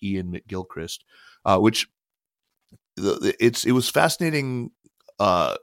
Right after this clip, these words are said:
you know, enough at first, uh, just, just talking about the two hemispheres of the brain and really upending,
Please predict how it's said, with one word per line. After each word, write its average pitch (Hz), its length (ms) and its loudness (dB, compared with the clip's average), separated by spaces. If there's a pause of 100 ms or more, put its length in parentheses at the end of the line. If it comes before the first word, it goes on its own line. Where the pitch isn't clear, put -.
(380)
you 104 60 -8
know, 90 160 -2
enough 110 560 2
at 104 180 -2
first, - 420 -2 (280)
uh, 90 140 -2
just, 101 220 -2
just 107 160 -4
talking 101 260 -2
about 95 240 0
the 107 80 -4
two - 220 -6
hemispheres 110 640 -2
of 95 80 -6
the 98 60 -6
brain 101 360 -2
and 87 160 -8
really 98 240 -2
upending, 98 640 -4